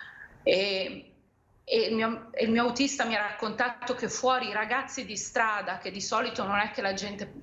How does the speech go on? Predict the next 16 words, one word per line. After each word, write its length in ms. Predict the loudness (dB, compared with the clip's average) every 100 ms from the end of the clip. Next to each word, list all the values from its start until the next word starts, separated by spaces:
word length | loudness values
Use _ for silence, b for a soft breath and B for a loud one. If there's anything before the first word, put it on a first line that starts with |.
| -4
piaccia 300 | 0 2 2
molto 320 | 2 2 4
avvicinarsi 600 | 2 0 -2 0 0 0 -2
a 40 |
loro, 260 | 0 2 2
erano 360 | 0 -2 -4
disperati 1800 | -6 -4 -4 -6 _ _ -10 -10 -4 0 0 -4 _ 0 2 2 -2 -10
e 60 | -10
tutti 300 | -10 -6 -4
dicevano: 500 | -2 0 2 2 2
"Luca, 460 | 4 4 4 2
Luca, 320 | 2 -2 -2 -2
Luca 260 | 0 -2
non 160 | 0 0
c'è 260 | 0 -2
più". 320 | 0 2 2